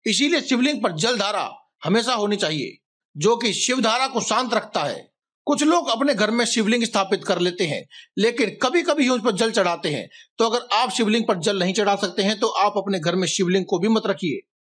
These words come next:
क्योंकि गरुड़ पुराण में बताया गया है कि इससे घर का विनाश होने लगता है और पूरा परिवार पतन की ओर जाने लगता है। दोस्तों, पुराणों में यह भी वर्णित है कि तुलसी और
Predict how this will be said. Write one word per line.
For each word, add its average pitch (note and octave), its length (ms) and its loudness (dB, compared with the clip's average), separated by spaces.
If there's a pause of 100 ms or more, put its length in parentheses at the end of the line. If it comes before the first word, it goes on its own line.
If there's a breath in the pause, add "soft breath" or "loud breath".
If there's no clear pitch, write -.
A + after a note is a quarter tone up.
(160)
क्योंकि A3+ 200 2
गरुड़ A#3 300 0
पुराण B3 300 0
में A#3+ 100 0
बताया G#3+ 340 2
गया A3+ 180 0
है D#3+ 240 -6
कि F3 140 -12
इससे B3 280 -2
घर F3 180 -2
का F3+ 120 0
विनाश F#3 380 0
होने G3+ 140 2
लगता F3+ 280 0
है A2 200 -4 (260 loud breath)
और F3 100 2
पूरा G#3+ 240 2
परिवार G3+ 420 0
पतन A3+ 340 -2
की F3 120 0
ओर G3 100 4
जाने F3 260 0
लगता D#3 260 -4
है। G#2+ 180 -10 (440)
दोस्तों, B3 760 0
पुराणों A#3+ 300 2
में D#4 120 0
यह A#3 120 2
भी D4+ 80 0
वर्णित A#3+ 400 0
है - 260 -4 (400)
कि A#3 80 0
तुलसी C4 480 0
और G#3 520 -2